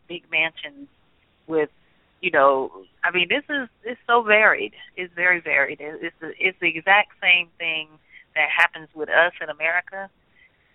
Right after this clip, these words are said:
It happens here. So the levels, the so-called caste system, you know, if you're not making any money, you're not gonna be in this area. If you're making a little money, then you're in this area. So the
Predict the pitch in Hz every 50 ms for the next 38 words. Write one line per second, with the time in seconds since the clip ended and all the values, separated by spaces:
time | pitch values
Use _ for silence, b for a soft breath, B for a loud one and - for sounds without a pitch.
0 | _ - 160 156 147 160 160 - - 143 - - 143 87 - - - _ _ _
1 | _ _ _ _ - 151 143 139 139 - 143 143 151 160 165 165 165 175 170 165
2 | 165 - _ _ - 143 - _ - 170 165 165 - - 170 160 160 - - -
3 | 160 156 156 - _ _ 156 151 _ _ - 151 151 147 151 147 165 156 - 139
4 | 139 139 139 143 147 151 156 156 165 160 160 - - 160 - - 151 151 151 151
5 | 151 147 147 151 151 147 147 151 156 151 151 151 143 - 156 151 147 151 151 151
6 | 143 - 160 165 - - - - - - - 113 - - B B B B B B
7 | B B - 160 - 160 160 160 160 - - 160 156 160 196 226 247 233 202 196
8 | 196 190 190 185 180 175 165 156 156 160 160 160 156 160 160 160 156 _ - -
9 | 151 147 151 151 156 156 - 196 208 196 180 -